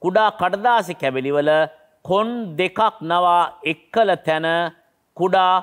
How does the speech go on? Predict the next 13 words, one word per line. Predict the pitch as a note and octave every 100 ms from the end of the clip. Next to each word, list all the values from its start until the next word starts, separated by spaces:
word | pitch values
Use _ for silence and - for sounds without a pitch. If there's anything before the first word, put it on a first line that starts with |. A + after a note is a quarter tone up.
| - -
සරුව | - D#3 F3+ G3+ G3
පිත්තල | F3+ - F3+
කැබැල්ලක් | F3 E3 E3 E3+ E3 -
ඇලවීමෙනි. | - D#3 D#3+ D#3+ D#3+ E3 E3+ _ _ _ _ _ _ _ _ _ _ _ _ _ _ _ _ _ _ _ _ _ _ _ _ _ _ _ _ _ _ _ _ _ _
පොඩි | B2 C#3+
හතරැස් | C3+ C3 D3 D3+ - - - _ _ _ _
කඩදාසි | A2+ A#2 C3 C3+ -
කෑල්ලක් | C3+ C3+ C#3 C#3
කපලා | - D3 F3+ - - _ _ _ _ -
කොන් | D3+ E3 D#3+
දෙක | D#3 C#3
එකතු | A#2+ C#3 C#3+
කරලා | - E3 G#3+